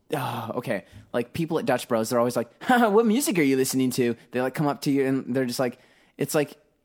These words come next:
"Stop being fake interested in my life." Just, <laughs> like, that's, that's another huge, like, <coughs> huge, like, selling point for Dutch Bros. It's, like,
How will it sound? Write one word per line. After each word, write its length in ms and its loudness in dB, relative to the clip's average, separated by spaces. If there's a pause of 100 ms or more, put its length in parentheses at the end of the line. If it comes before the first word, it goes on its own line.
(160)
"Stop 240 -2
being 180 0
fake 260 -4
interested 440 -4
in 80 -4
my 120 -4
life." 320 -6 (580)
Just, 240 -2 (260)
<laughs> 240 -10
like, 260 -2 (200)
that's, 420 0
that's 240 -2
another 540 0
huge, 340 -4
like, 260 -8 (480)
<coughs> 580 -4
huge, 220 -2
like, 220 -2 (160)
selling 500 0
point 340 -4
for 200 -2
Dutch 240 -2
Bros. 260 0
It's, 100 -8
like, 160 -2